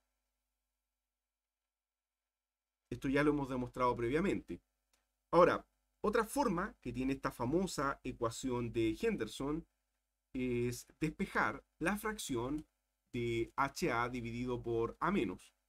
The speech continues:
Por lo tanto, tenemos en tal caso H A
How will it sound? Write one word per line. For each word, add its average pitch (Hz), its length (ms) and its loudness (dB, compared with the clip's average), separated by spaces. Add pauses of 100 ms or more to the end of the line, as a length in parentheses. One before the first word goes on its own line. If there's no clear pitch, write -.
(180)
Por 104 120 -6
lo 156 100 -2
tanto, 196 420 -4
tenemos 127 380 -4
en 147 100 -6
tal 190 180 -4
caso 180 420 -4 (1000)
H 110 320 -4
A 208 240 0